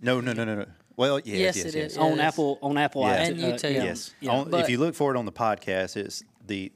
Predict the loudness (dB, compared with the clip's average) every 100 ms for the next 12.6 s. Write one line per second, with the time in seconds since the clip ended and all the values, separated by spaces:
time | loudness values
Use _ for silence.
0 | -8 -6 -2 -2 -2 -2 -2 -2 -6 -8
1 | -6 -8 -6 -8 -8 -12 -12 -6 -8 -8
2 | -12 -12 -6 -6 -4 -2 -2 -2 -6 -10
3 | -8 -6 -2 0 0 -2 -4 -4 -2 0
4 | -2 0 -2 2 0 -2 -6 -8 -2 -2
5 | -2 0 2 2 0 -4 -14 -12 -8 0
6 | 0 2 0 0 0 -4 -8 -8 -8 -10
7 | _ _ -6 -6 -6 _ 0 2 2 0
8 | -2 -2 0 0 0 -4 -4 -4 0 0
9 | 0 -2 -8 -8 -8 -10 -10 -6 -2 -2
10 | -4 -8 -8 -2 -2 0 -2 -2 2 4
11 | 4 4 2 4 6 6 6 4 2 0
12 | 0 0 0 0 -2 -6